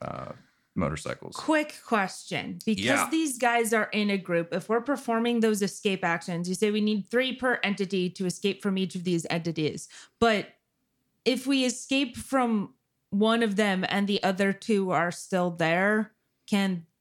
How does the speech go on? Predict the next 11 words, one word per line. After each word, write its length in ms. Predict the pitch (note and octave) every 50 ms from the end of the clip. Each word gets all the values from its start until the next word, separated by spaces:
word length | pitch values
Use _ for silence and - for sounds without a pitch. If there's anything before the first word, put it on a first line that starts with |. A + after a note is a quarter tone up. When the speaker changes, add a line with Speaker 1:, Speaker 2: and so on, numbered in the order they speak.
| _ _ _
Speaker 2:
the 160 | - G3 F#3+
third 400 | - - - G#3 G3+ G3+ F#3+ F#3
one 340 | G3 F#3 G3 F#3+ F#3 F3+ F3+
not 380 | F3+ F3+ F3+ F#3 - - - E3+
just 320 | F#3 F#3+ F3+ - - -
rejoin 800 | F3+ F#3 F#3 F3+ E3+ D3+ E3+ E3+ E3 E3+ F3+ F#3 F#3 F3+ F3+ F3
the 160 | F3+ - -
other 260 | - D#3+ E3 F3+ F#3
two? 380 | F3+ - - - G3 G3 G3+ F#3+
Like, 240 | F#3 F3+ F3 E3+ -
what's 380 | F#3 F3+ F#3 F3+ - - -